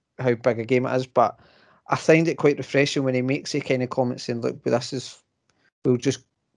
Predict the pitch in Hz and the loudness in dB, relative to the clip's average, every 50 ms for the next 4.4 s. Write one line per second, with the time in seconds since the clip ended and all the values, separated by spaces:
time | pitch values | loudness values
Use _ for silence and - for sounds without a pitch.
0 | _ _ _ - 110 139 135 131 127 127 127 120 113 120 - _ - 143 131 127 | _ _ _ -2 4 6 6 6 6 4 0 -2 -4 -10 -14 _ 4 4 4 6
1 | 127 123 127 127 127 127 123 117 113 - 143 135 143 139 131 135 139 - _ _ | 4 4 4 2 2 2 0 -2 0 2 2 2 4 2 0 0 -2 -4 _ _
2 | - - - - - - - - 160 113 113 113 - - 135 123 - 139 123 113 | -12 -10 -6 -4 -4 -4 -4 -6 -8 -6 -6 -2 2 4 4 4 4 0 -4 -2
3 | 113 - 131 127 127 123 120 117 - - _ _ _ _ _ _ - - 143 131 | 2 4 4 6 6 4 0 -2 -6 -14 _ _ _ _ _ _ 0 2 2 4
4 | 120 - 139 127 127 123 120 | 4 4 4 4 4 2 0